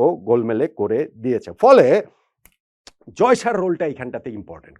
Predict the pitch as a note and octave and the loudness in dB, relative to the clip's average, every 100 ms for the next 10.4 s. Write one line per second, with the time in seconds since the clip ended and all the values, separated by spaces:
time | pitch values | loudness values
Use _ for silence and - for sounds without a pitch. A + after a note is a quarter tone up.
0 | - F#3 F3+ D3 G2 A2 G#2+ D#3 - _ | -6 -4 -2 -4 -4 -8 -8 -12 -12 _
1 | _ - G#3+ A3+ B3 B3 B3 - _ _ | _ -8 -6 -2 0 2 0 -2 _ _
2 | - A2 C3+ D#3 F3 G3 G#3+ G#3 F#3+ G#3 | -20 -12 0 4 4 6 4 2 -2 -2
3 | G#3 - C#3 - C#3 D3 - C#3+ - _ | -2 -10 -10 -6 -4 -4 -4 -6 -10 _
4 | _ - F3 G3 G3+ G3+ G3+ _ _ _ | _ -4 -2 2 4 4 2 _ _ _
5 | _ _ _ _ _ _ _ _ _ _ | _ _ _ _ _ _ _ _ _ _
6 | - C#3+ E3+ E3+ - F3+ F#3 - E3+ F3 | -4 0 0 -2 0 0 0 -6 -4 -4
7 | F3 _ _ _ _ - F#2 C3+ D3 E3 | -6 _ _ _ _ -10 -4 -2 -2 -2
8 | D#3 B2+ D3 C#3+ C#3 D3 - D3 D3 C#3+ | -4 -4 -10 -6 -4 -4 -6 -8 -8 -10
9 | D3 C#3+ _ - B2 C3 - C#3+ C3 C#3 | -12 -12 _ -6 -4 -4 -10 -10 -8 -10
10 | _ _ _ | _ _ _